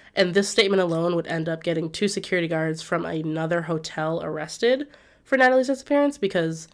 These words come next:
Joran was like, "Oh, those are the two guys I saw her with." Obviously, there was no evidence for that, so they ended up being released.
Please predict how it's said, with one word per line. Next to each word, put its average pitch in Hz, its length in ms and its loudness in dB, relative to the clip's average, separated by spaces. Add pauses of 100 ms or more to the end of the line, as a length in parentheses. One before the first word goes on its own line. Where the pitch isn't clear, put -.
(420)
Joran 180 220 4
was 170 100 2
like, 160 140 -2
"Oh, 170 120 -2
those 160 240 -2
are 165 40 -2
the 160 40 -4
two 165 120 -6
guys 156 240 -4
I 151 100 -6
saw 151 180 -6
her 170 140 0
with." 208 300 -2 (520)
Obviously, 170 540 0
there 160 160 -2
was 160 120 -4
no 160 100 -2
evidence 180 320 -2
for 180 100 -4
that, 170 220 -4
so - 100 -8
they 165 120 -4
ended 170 140 -6
up 165 80 -10
being 170 180 -8
released. - 420 -12